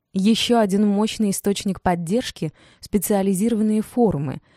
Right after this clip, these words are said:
где общаются женщины, обратившиеся к помощи вспомогательных репродуктивных технологий. Там за вас подержат кулачки, искренне порадуются – вам посочувствуют при неудаче,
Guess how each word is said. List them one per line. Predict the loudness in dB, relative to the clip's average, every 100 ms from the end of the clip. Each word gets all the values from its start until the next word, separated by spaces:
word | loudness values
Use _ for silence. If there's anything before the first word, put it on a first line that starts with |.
| _
где | -4 0 0
общаются | 0 -4 -2 -2
женщины, | -2 -2 -4 -4 -4 -4 -4
обратившиеся | -2 -2 -2 -6 -4 -2 -2 -6
к | -6
помощи | -2 0 0 -4
вспомогательных | -4 -4 -2 -2 -2 -4 -4 -6 -4
репродуктивных | -6 -2 0 -2 -4 -6 -4 -6
технологий. | -6 -4 -2 -2 -4 -6 -12 _ _ _
Там | 0 0 0
за | 0 0
вас | -2 -2
подержат | -2 -2 -2 -4
кулачки, | -4 -2 -2 -4 -8 -10 -10 _ _ _ _ -4
искренне | -4 0 0 0
порадуются – | 2 2 2 -2 -6 -8 -10 -12 -14 _ _ _ -6
вам | 0 2 0
посочувствуют | -2 -2 -4 -4 -8 -4 -4 -4
при | -2 0
неудаче, | 0 0 0 -2 -6 -12